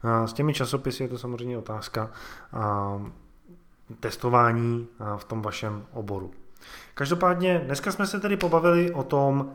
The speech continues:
jakým způsobem, a, má vliv počasí na prodej, a, jakým způsobem,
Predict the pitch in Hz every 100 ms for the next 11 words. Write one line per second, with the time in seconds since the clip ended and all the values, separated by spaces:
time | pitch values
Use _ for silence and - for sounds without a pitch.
0 | - 120 117 139 135 - 131 143 139 135
1 | 127 123 117 113 113 113 - 131 110 110
2 | 104 120 117 123 120 131 - 139 139 160
3 | - - 110 117 127 135 143 151 - -
4 | - - 113 117 117 113 135 127 - 127
5 | - 123 127 127 127 120